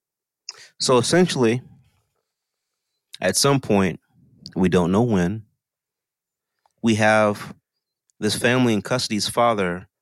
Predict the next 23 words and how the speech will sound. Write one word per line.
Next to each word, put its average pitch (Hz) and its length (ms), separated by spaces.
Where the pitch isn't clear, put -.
who 113 120
is 101 120
being 104 260
asked 101 300
to - 60
sign 98 260
a 85 40
document 92 540
that 78 80
he, 87 260
he 92 140
can't 80 320
read 71 260
that 90 220
says 92 540
that 85 400
he - 140
checked 95 360
in 92 100
and 87 160
all 85 200
was 80 120
well. 71 260